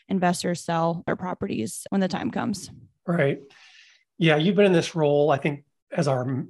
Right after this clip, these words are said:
Speaker 2: as our lead agent for just over a year. And from where I sit, I think our brokerage is in the best position it's ever been in. I think you've done a great job, just to give you a little shout out there. But,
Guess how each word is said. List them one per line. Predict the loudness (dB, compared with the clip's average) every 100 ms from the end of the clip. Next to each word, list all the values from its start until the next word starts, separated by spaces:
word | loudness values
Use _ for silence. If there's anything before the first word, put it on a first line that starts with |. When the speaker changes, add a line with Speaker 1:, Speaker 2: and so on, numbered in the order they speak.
| -4
Speaker 2:
as | -2
our | -2
lead | 2 4 4
agent | 4 2 2 0 -2
for | -6 -8
just | -4 -4 -2
over | -2 -2 -4
a |
year. | -4 -2 0 0
And | -2 -6 -10 _ _ _ _ _ _ _ _ _ _ _
from | 2
where | 6 6
I | 6 4
sit, | 2 2 2 -2 -8
I | -6
think | 0
our | 0
brokerage | 2 0 0 -4
is | -4 -4
in | -4 -6 -8 _ _ _ _
the | -2
best | 0 0 -4
position | -4 -2 -4
it's | -4
ever | -2 -2
been | -2 -2
in. | -4 -6 -8
I |
think | -10 -8
you've | -6
done | -8
a |
great | -6 -8 -8
job, | -6 -6 -6 -8 -16 _
just | -20
to | -16
give | -14
you | -12
a |
little | -12
shout | -12 -8 -4
out | -4 -4
there. | -4 -4
But, | -4 -6